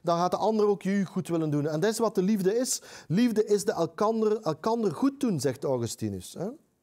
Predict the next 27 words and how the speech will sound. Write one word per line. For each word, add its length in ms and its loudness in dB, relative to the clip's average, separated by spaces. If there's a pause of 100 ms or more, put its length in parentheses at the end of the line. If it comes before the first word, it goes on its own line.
(840)
En 120 -4
dan, 280 2 (400)
zoals 240 0
gezegd, 460 -2
blijf 400 4
elkander 680 0
veroveren. 680 2 (180)
Zie 260 2
het 100 2
niet 220 0
als 140 2
een 140 0
fait 220 0
accompli. 500 2
Dat 160 0
zeg, 160 0 (240)
zeg 200 -2
niet, 260 2
ja, 300 4
ik 140 -2
heb 160 0
Poppemieke 520 2
veroverd, 480 2
ze 60 -2
is 120 -4
van 180 2
mij. 340 2